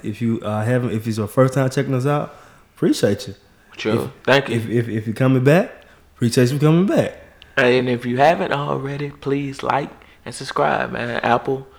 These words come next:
Speaker 2: we in Apple Podcasts, and also we got on SoundCloud. Please like and subscribe.
Speaker 1: Oh, yeah. Oh, yeah. Oh, yeah. How was the weekend, Trent?
Speaker 2: It was cool, man. It was
Speaker 1: Yeah.
Speaker 2: cool. Um, enjoyed it, man. I'm
Speaker 1: Yeah.
Speaker 2: so happy that weather broke.
Speaker 1: Yeah.
Speaker 2: Yeah.
Speaker 1: Yeah.
Speaker 2: Yeah. But,
Speaker 1: Exactly.
Speaker 2: um,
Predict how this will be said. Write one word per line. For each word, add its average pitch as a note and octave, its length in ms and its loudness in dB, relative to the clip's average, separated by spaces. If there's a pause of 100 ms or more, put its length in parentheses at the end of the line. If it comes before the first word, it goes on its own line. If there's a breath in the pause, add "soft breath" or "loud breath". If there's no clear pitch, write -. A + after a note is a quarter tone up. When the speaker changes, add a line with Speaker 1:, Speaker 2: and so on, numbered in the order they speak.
(140 soft breath)
Speaker 2:
we A2+ 140 -2
in B2 80 -2
Apple A#2 240 0
Podcasts, B2+ 640 2
and B2 120 -2
also B2 340 0
we B2 80 -2
got A#2+ 140 0
on A#2+ 80 -4
SoundCloud. B2+ 580 -4 (400 loud breath)
Please C#3 220 -4
like A#2+ 180 -6
and - 100 -12
subscribe. - 580 -6 (420)
Speaker 1:
Oh, C3 140 0
yeah. G2 300 -2
Oh, A2+ 160 -4
yeah. G2+ 220 -6
Oh, A2 120 -4
yeah. G2+ 140 -4
How B2 100 4
was B2 100 4
the A2+ 40 -2
weekend, A#2+ 340 0
Trent? A#2+ 220 -6 (180)
Speaker 2:
It - 100 4
was C#4+ 140 4
cool, D#3+ 320 0
man. C3 340 -4
It C3+ 80 -4
was G#2+ 100 -2
Speaker 1:
Yeah. G2 60 -4
Speaker 2:
cool. C3+ 360 4
Um, A#2 480 -2 (160)
enjoyed F3+ 500 0
it, B2+ 120 -2
man. C3+ 420 -2
I'm C#3 80 4
Speaker 1:
Yeah. G#2+ 60 0
Speaker 2:
so C#3+ 160 8
happy C3+ 240 6
that A2 140 2
weather B2+ 220 6
broke. - 360 -6 (200)
Speaker 1:
Yeah. C3 260 4 (180)
Speaker 2:
Yeah. A#2 280 4
Speaker 1:
Yeah. A#2 300 0
Speaker 2:
Yeah. G2 220 -4
But, - 20 -2
Speaker 1:
Exactly. A2+ 360 2
Speaker 2:
um, A#2 300 -6